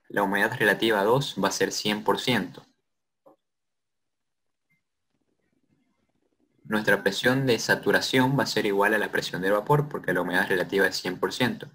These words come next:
Recordemos que la ecuación de humedad relativa era,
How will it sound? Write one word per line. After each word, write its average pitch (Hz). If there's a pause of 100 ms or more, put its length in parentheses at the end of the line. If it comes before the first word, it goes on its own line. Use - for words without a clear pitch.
(600)
Recordemos 107
que 101
la 95
ecuación 98
de 117
humedad 95
relativa 107
era, 98